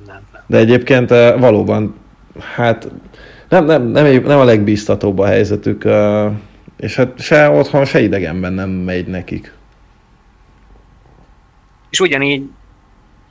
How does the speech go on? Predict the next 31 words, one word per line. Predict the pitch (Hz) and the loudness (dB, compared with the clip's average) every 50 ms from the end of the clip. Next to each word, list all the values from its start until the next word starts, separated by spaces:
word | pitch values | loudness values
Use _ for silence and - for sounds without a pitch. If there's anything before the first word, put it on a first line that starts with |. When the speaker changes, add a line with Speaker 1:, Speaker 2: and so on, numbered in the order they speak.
| _ - | _ -10
Speaker 1:
nagyon-nagyon | 160 156 135 117 110 110 113 113 117 117 | -6 -4 -4 -4 -4 -4 -4 -6 -6 -6
hasonló | 120 123 120 - - 127 123 123 123 | -6 -8 -8 -8 -12 -14 -16 -14 -12
helyzetben | 127 127 127 127 127 131 127 131 135 127 131 | -8 -6 -6 -6 -6 -8 -12 -12 -14 -12 -10
van | 135 135 135 | -10 -8 -8
a | 135 | -8
Vancouver | 139 135 123 117 - - 120 117 123 123 123 | -8 -8 -10 -10 -14 -18 -18 -16 -16 -16 -14
is, | 127 123 - | -12 -14 -12
akik | 131 135 131 127 | -8 -8 -8 -6
most | - 127 120 - | -6 -10 -10 -8
kétszer | - 131 127 - - 135 | -10 -12 -14 -12 -12 -12
az | 135 135 | -8 -6
Edmontonnal | 147 151 156 135 117 107 104 - 110 107 107 107 107 107 | -6 -6 -6 -8 -12 -14 -16 -16 -16 -16 -16 -16 -14 -14
játszanak, | 107 107 107 110 - - - 120 120 123 123 - | -14 -12 -14 -14 -14 -12 -12 -10 -10 -10 -12 -14
akik | 123 - 127 120 _ - | -18 -18 -18 -20 _ -16
most, | 120 - - - _ - | -14 -14 -14 -14 _ -12
ö, | 123 120 120 120 123 123 120 120 120 120 117 _ - - 107 113 117 120 | -12 -10 -10 -10 -10 -10 -10 -12 -14 -16 _ _ -20 -20 -20 -20 -20 -20
elég | 123 120 113 104 | -18 -18 -20 -20
jó | 104 101 104 | -20 -20 -20
sorozatban | - - 110 104 104 110 110 107 110 113 113 107 | -18 -18 -18 -18 -18 -18 -18 -20 -18 -18 -18 -16
vannak, | 110 107 107 110 113 117 120 - - - 127 - _ | -16 -16 -18 -16 -14 -14 -14 -14 -14 -20 -20 -20 _
utóbbi | - 135 120 - 113 110 104 113 - | -20 -20 -20 -18 -18 -20 -18 -20 -20
tíz | - 123 110 107 - | -18 -18 -18 -18 -18
meccsen | 120 110 - - - - 113 113 | -18 -20 -16 -16 -16 -16 -16 -18
nyolc | 117 117 113 110 107 107 | -18 -16 -14 -14 -14 -14
győzelem, | - 110 107 107 113 110 110 113 | -16 -18 -16 -14 -16 -16 -16 -18
két | - - 139 139 - | -14 -14 -14 -14 -12
vereség, | 147 139 139 135 - - - 135 131 123 123 _ _ _ _ _ _ _ _ _ _ | -14 -14 -12 -12 -12 -14 -14 -14 -16 -16 -18 _ _ _ _ _ _ _ _ _ _
legutóbbi | _ 120 110 107 113 104 _ - 117 113 113 113 113 _ _ 120 113 113 - | _ -18 -18 -18 -18 -20 _ -20 -20 -20 -20 -20 _ _ _ -20 -18 -16 -14
három | - 127 117 110 113 113 113 113 110 | -10 -10 -10 -10 -10 -14 -18 -20 -20
meccset | 110 110 - - - 107 _ | -20 -20 -16 -14 -14 -14 _
megnyerték, | - 131 135 135 127 123 123 120 _ - 123 117 117 | -14 -14 -12 -10 -10 -10 -12 -12 _ -16 -16 -16 -16